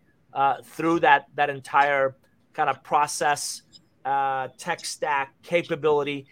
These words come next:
And again, it isn't just our opinion or our experiences. We've also partnered with a company called Versalytics, and we've developed a scorecard that gives you a quantifiable, qualitative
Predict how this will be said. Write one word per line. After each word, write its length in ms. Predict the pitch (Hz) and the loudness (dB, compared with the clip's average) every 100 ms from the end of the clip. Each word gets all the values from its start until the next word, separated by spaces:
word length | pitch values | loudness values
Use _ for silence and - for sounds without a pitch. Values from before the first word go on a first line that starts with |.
| _ _ | _ _
And 160 | 165 175 | -2 0
again, 320 | 170 220 - - | 0 0 -2 -4
it 100 | 151 | -2
isn't 380 | 175 175 185 139 | -2 -2 -4 -6
just 600 | - 170 170 - - - _ _ 135 | -2 0 0 -4 -14 -20 _ _ 2
our 160 | 147 | 2
opinion 440 | 135 - 202 196 185 | 2 -4 -4 -2 0
or 60 | |
our 80 | 160 | 0
experiences. 920 | 143 - 208 196 160 - 160 147 127 - _ - - | 0 -2 -2 0 -4 0 2 2 -2 -16 _ -20 -12
We've 160 | 156 | 0
also 320 | 160 170 - 175 | 2 2 2 -4
partnered 500 | - 160 151 156 143 | 0 0 2 -2 -4
with 120 | 147 | -4
a 40 | |
company 280 | 143 156 143 | -4 -4 -4
called 260 | 135 143 123 | -2 -2 2
Versalytics, 920 | 147 - 143 170 170 156 - - _ _ _ - | 0 0 2 6 6 2 -6 -8 _ _ _ -6
and 140 | 139 143 | -4 -2
we've 200 | 156 123 | -4 -4
developed 560 | 147 147 151 147 - - | 0 4 4 2 -4 -8
a 200 | 143 143 | -4 -4
scorecard 960 | 135 - 165 185 185 - 131 117 123 156 _ _ _ _ | -4 -8 -2 -2 -2 -2 2 2 0 -6 _ _ _ _
that 280 | 143 135 120 | -2 -2 -2
gives 260 | 156 160 139 | -6 -6 -4
you 120 | 160 | -2
a 120 | 151 | -2
quantifiable, 880 | - - 165 165 - 156 143 120 - | -4 -2 2 2 0 4 4 2 -8
qualitative 880 | - 165 170 170 165 165 160 156 | -4 0 4 2 2 2 2 0